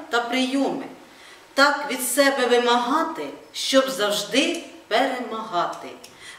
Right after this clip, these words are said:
До кінця завжди змагатись і ніколи не здаватись. Всі традиції вивчати, слово сказане тримати. І, якщо потрібно,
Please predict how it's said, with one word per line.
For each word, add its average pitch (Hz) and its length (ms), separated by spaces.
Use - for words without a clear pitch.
До 269 140
кінця 320 500
завжди 233 380
змагатись 254 960
і 254 220
ніколи 302 800
не 196 340
здаватись. - 580
Всі - 340
традиції 254 960
вивчати, 254 840
слово 269 680
сказане 156 800
тримати. 240 880
І, 202 220
якщо 175 400
потрібно, 233 720